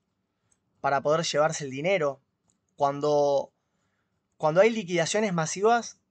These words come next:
los brokers se llenan los bolsillos. Y también podemos ver que hay gente que está posicionada en short.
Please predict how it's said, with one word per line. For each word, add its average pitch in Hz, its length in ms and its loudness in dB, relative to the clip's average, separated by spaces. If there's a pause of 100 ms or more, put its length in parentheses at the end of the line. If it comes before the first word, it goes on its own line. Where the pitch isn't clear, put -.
(120)
los 147 240 -2
brokers 196 680 2
se - 240 -10
llenan 175 460 0
los 139 180 -4
bolsillos. 135 480 -10 (840)
Y 247 140 -6
también 226 360 2
podemos 196 300 4
ver 202 140 0
que 208 100 -2
hay 180 80 -2
gente 208 280 -4
que 156 60 -10
está 170 240 -6
posicionada 156 640 -4
en 131 60 -8
short. 185 400 2